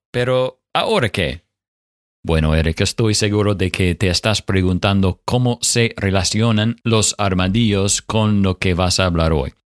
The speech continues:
Bueno, hemos pasado los dos últimos episodios hablando sobre cómo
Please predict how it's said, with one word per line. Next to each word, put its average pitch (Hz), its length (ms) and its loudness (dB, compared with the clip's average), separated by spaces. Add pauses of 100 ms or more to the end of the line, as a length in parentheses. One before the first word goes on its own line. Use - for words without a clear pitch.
(120)
Bueno, 69 340 0 (380)
hemos 120 340 0
pasado 98 640 0 (320)
los 95 380 0
dos 113 480 0 (100)
últimos 110 640 0
episodios 101 680 0
hablando 95 340 2
sobre 95 440 0
cómo 120 340 0